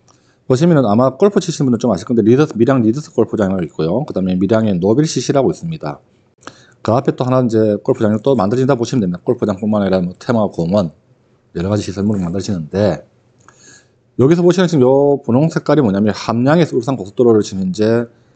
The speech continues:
계획하고 공사하고 있죠. 근데 울산에서는, 울산에서 밀양까지는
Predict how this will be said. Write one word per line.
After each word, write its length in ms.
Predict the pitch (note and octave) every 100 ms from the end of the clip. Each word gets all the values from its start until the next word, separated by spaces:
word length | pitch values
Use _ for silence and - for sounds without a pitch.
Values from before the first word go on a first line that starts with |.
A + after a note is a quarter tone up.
| _ _ _
계획하고 320 | - G2 B2+
공사하고 400 | A2 C3 A#2+ G2 E2+
있죠. 200 | - F#2
근데 480 | F#2 F2+ B2+ F3 - _ _ _ -
울산에서는, 680 | E3 D#3 E3 A2+ G#2+ G2+ B2+
울산에서 440 | C3+ C3 D3 B2+
밀양까지는 720 | - A2 B2 A2+ D#2 F2 G#2+